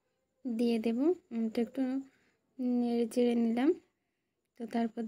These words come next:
দেখো, আমি ভেলি গুড়টা ওর সব উপর দিয়ে দেবো। তো ভেলি গুড়টা আপসে গলে যাবে, ওটা একটু গলতে সময় লাগবে। তো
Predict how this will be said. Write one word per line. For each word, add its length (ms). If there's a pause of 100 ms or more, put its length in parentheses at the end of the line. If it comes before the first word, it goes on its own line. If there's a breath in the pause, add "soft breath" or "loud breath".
দেখো, 280
আমি 120 (680)
ভেলি 260
গুড়টা 280
ওর 160
সব 120 (220)
উপর 180 (140)
দিয়ে 200
দেবো। 180 (520 soft breath)
তো 120
ভেলি 220
গুড়টা 300
আপসে 200 (140)
গলে 280
যাবে, 220 (3500)
ওটা 180
একটু 120 (100)
গলতে 240 (120)
সময় 340
লাগবে। 220 (120)
তো 80